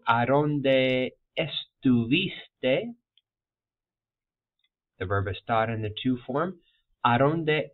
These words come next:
estuviste tú anoche a las ocho y media de la noche? Use the verb estar in the yo form to indicate where you were last night at eight thirty. Number three,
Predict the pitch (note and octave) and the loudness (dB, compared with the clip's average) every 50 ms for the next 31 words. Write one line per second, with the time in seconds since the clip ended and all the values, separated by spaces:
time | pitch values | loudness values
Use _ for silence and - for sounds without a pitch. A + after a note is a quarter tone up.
0 | - - C#3+ C#3+ C#3+ - - _ - - C3+ B2+ A#2 B2 C#3 E3 E3 - - - | -2 -2 -2 -2 -2 -8 -12 _ -2 0 2 2 4 4 2 2 0 -4 -10 -10
1 | - E3 F3+ F3 - - - B2+ B2 B2 A#2+ C#3 E3 F3 - _ _ _ _ _ | -8 -8 -8 -8 -10 -10 -4 -2 -2 0 0 -2 -4 -6 -10 _ _ _ _ _
2 | _ _ _ _ _ _ _ _ _ _ - A2+ G#2+ G#2+ A#2 C3 C#3 C#3+ C#3+ C#3+ | _ _ _ _ _ _ _ _ _ _ -4 -2 -2 0 2 2 2 0 0 -4
3 | - D3+ D3 E3+ F#3 - - - G#2 G2 G2 F#2+ G2 - - - B2+ B2 A#2 A#2 | -4 -2 -2 -4 -4 -6 -2 0 0 2 2 0 -2 -4 -8 -4 -2 -2 -2 -4
4 | - - B2 A2+ G#2+ G2+ G2+ G#2 G#2 G#2 G#2 G#2 G#2+ A2+ A2+ B2+ D3 C#3+ A#2+ G2 | -6 -6 -4 -2 -2 0 0 0 0 0 0 -2 -2 -2 -4 -4 -4 -6 -6 -4
5 | F#2 F#2 F#2 F2+ F#2 F#2 F#2+ - - - C#3+ - _ _ _ _ _ _ _ _ | -4 -2 -2 -2 -4 -6 -6 -8 -10 -10 -10 -12 _ _ _ _ _ _ _ _
6 | _ _ _ _ _ _ _ _ _ _ _ _ _ _ _ F2 F#2 G2+ G2+ G2 | _ _ _ _ _ _ _ _ _ _ _ _ _ _ _ -6 -4 -2 -2 0
7 | G2+ A#2 G#2+ G2+ A2 A2 G#2+ A2+ G#2 - _ - A#2+ A#2+ B2 B2+ B2+ C3+ B2+ B2+ | 0 -2 0 2 2 2 2 0 -4 -4 _ 0 2 4 4 4 4 2 2 2
8 | B2+ B2 C3 C#3+ D#3+ E3 - - - B2+ B2 B2 B2+ C3+ C3+ - - - A#2 B2 | 0 0 0 0 0 -2 -4 -4 -6 -4 -2 0 -2 -2 -4 -6 -10 -8 -6 -4
9 | A#2+ B2 A#2 - A#2+ A#2 A2 - - A2 A2 A2 A2 G#2+ G#2+ G#2 G2 G2+ G2 G2 | -4 -4 -6 -4 -4 -4 -4 -4 -2 -2 0 0 0 -2 -4 -6 -4 -4 -4 -4
10 | F#2+ F#2+ F#2 F2+ F2+ - - - G2 F#2 F2+ F#2 F2+ - _ _ _ _ _ _ | -2 -2 -4 -4 -6 -8 -12 -8 -6 -6 -6 -6 -8 -12 _ _ _ _ _ _
11 | _ _ _ _ _ _ _ _ _ _ - G2+ F#2+ F#2 F2 - _ - - F2 | _ _ _ _ _ _ _ _ _ _ -10 -6 -4 -4 -6 -6 _ -12 -10 -8
12 | F2 - - _ _ _ _ _ _ _ _ _ _ _ _ _ _ _ _ _ | -8 -10 -12 _ _ _ _ _ _ _ _ _ _ _ _ _ _ _ _ _
13 | _ _ _ _ _ _ _ _ _ _ _ _ _ _ _ _ - _ _ _ | _ _ _ _ _ _ _ _ _ _ _ _ _ _ _ _ -20 _ _ _
14 | _ _ _ _ - C3 B2+ B2 C3 A#2+ - - C#3+ D#3 E3+ F#3 G3+ - | _ _ _ _ -4 -2 2 2 2 0 0 -2 -2 0 0 0 -2 -4